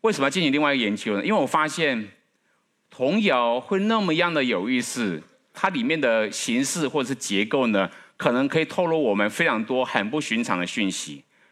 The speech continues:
比如说这一首，这一首《月光华华》呢，它其实不是专属于美浓或是台湾的童谣。事实上呢，如果各位对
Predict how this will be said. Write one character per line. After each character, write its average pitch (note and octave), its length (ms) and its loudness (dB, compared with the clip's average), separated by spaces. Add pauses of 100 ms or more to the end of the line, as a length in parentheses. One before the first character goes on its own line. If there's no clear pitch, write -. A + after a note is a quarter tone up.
比 A2+ 120 -4
如 G2+ 40 -2
说 A#2+ 140 -2
这 C3+ 140 0
一 B2+ 100 2
首， F#2+ 280 -4 (1300)
这 A3+ 120 2
一 A#3 40 2
首 D#3+ 160 0
《月 F#3 100 2
光 F3+ 160 2
华 C#3 220 2
华》 B2 220 0
呢， G2 280 0 (160)
它 F#3 140 -2
其 D3 180 -6
实 C3+ 100 -4
不 A#2 140 -8
是 C#3+ 160 -8
专 D3 300 -2
属 G#2 260 -6
于 F#2+ 140 -4
美 F#2+ 320 0
浓 E2+ 260 -4
或 B2 120 -4
是 B2 100 -4
台 F2 300 0
湾 G#2 260 0
的 F#2 180 -2
童 F2 300 -6
谣。 D2 260 -4 (300)
事 - 240 -4
实 D3 80 0
上 C#3+ 240 2
呢， G2+ 280 0 (200)
如 C#3 140 -4
果 E3 100 2
各 D3 160 0
位 C#3+ 140 2
对 B2+ 520 0